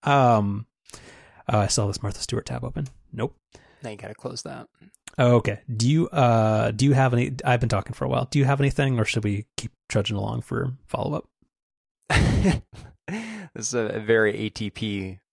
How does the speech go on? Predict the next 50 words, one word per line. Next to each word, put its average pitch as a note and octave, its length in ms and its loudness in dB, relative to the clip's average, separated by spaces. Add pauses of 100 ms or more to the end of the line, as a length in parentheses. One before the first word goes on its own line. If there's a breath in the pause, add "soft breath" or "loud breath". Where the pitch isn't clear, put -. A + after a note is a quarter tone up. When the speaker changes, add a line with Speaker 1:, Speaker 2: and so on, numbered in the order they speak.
(120)
Speaker 2:
uh, - 360 -8 (160)
like G#2 500 -2 (460)
moment G#2 480 -2
where F#2+ 260 -6
it's - 400 -8 (720)
fifty F#2+ 760 -4
minutes G2 320 -4
into G2+ 160 -6
the G2 80 -12
podcast G#2+ 560 0
or A2 80 0
whatever A2 200 0
we, A2 220 -2
whatever A#2 340 2
Speaker 1:
Well, A2 60 0
Speaker 2:
we A2+ 80 0
are A2+ 140 2
now. A2 80 0
Speaker 1:
do C4+ 100 4
we D4+ 140 6
Speaker 2:
We're, A#3+ 80 2
Speaker 1:
have, B3+ 220 0
Speaker 2:
we're B3+ 60 -4 (120)
Speaker 1:
do G3 100 2
we, A3 140 2
other F3+ 180 2
than, G#3 260 0
well, D#3+ 200 2
'cause D3+ 260 -2
basically D#3 280 4
we're E3+ 80 4
gonna G3+ 120 4
round, C3 280 4
we're C3 120 4
gonna C#3+ 140 4
talk E3 180 2
about, D3 260 2
about B2+ 240 2
all A#2+ 280 4
the, A#2 240 0
all A#2 200 4
the A2 100 4
nonsense G#2 420 2
from A2 100 0
the G2+ 80 2
weekend. G2+ 300 0
We're G2 60 2
gonna G2+ 100 2
talk G#2 160 2
about G2+ 420 0